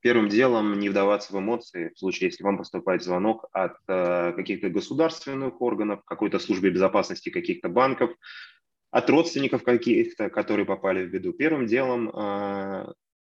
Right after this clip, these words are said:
спокойно, холодным мозгом обдумать все, что вы услышали, сказать: «Спасибо большое, я перезвоню». Второе —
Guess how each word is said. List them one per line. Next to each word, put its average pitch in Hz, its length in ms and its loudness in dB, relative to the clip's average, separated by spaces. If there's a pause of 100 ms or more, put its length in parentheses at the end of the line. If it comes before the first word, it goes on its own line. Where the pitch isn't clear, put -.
(460)
спокойно, 147 960 -2 (380)
холодным 95 680 -6 (1040)
мозгом 131 500 2
обдумать 123 500 4
все, - 140 -4
что 120 180 -6
вы 110 100 -4
услышали, 107 680 -4 (800)
сказать: 101 420 2
«Спасибо 160 360 2
большое, 131 600 0 (240)
я 113 160 4
перезвоню». 90 580 -4 (1700)
Второе — 170 680 2